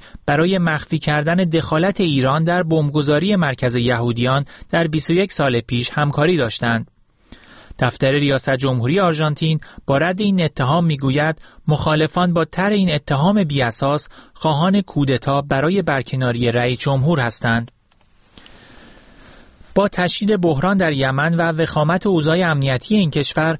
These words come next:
سفارت آمریکا در صنعا قرار است روز چهارشنبه تعطیل شود. خبرگزاری اسوسییتد پرس به نقل از دو مقام آمریکایی گزارش داده که دیپلمات‌های این کشور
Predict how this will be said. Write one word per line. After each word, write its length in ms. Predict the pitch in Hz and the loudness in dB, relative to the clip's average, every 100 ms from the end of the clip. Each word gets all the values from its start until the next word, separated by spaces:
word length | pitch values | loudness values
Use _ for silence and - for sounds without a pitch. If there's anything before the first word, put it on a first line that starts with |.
| - - | -8 -10
سفارت 560 | - 160 165 170 202 | -4 -2 0 0 0
آمریکا 480 | 208 185 147 127 175 | 2 2 0 -2 0
در 140 | 180 139 | 0 -2
صنعا 440 | - 135 123 135 | -2 -4 0 -2
قرار 400 | - 127 143 185 | -2 0 0 0
است 160 | 175 - | -2 -2
روز 180 | 147 | -2
چهارشنبه 720 | 131 - 123 117 - 117 117 117 | -2 -2 -2 -2 -2 -2 0 -2
تعطیل 420 | 139 135 - 165 | -2 -2 -2 -4
شود. 400 | - 120 120 120 - - - _ - | -2 -2 -2 -4 -10 -20 -20 _ -6
خبرگزاری 720 | 143 131 123 123 123 123 160 | 0 0 0 0 0 2 0
اسوسییتد 640 | 156 - 127 156 180 180 170 | 0 -2 -4 0 0 0 -2
پرس 240 | 165 165 - | -2 -2 -2
به 140 | 151 | -2
نقل 220 | 160 175 | 0 0
از 160 | 170 160 | -2 0
دو 100 | 185 | 0
مقام 360 | 180 151 185 | 0 0 0
آمریکایی 540 | 196 165 135 - 123 123 | 2 0 -2 -2 -2 0
گزارش 460 | 120 120 123 165 | -2 0 0 0
داده 380 | - 165 160 160 - - - - | 0 0 2 -2 -4 -20 -16 -4
که 140 | 196 | 0
دیپلمات‌های 720 | 180 175 165 165 165 - 214 | 0 0 0 0 0 0 0
این 140 | 185 143 | 0 0
کشور 480 | 127 - 147 156 | -2 -2 -2 -2